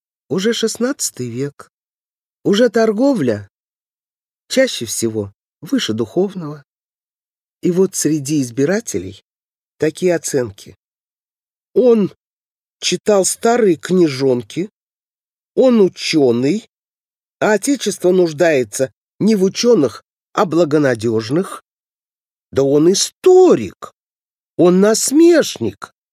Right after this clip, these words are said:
он считает себя выше других. Поразительно.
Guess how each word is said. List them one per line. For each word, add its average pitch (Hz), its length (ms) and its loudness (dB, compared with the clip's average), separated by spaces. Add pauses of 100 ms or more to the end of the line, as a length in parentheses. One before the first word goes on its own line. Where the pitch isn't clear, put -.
(220)
он 196 160 2
считает 226 500 0
себя 226 380 0 (280)
выше 262 360 0
других. 269 760 -2 (960)
Поразительно. 160 800 -10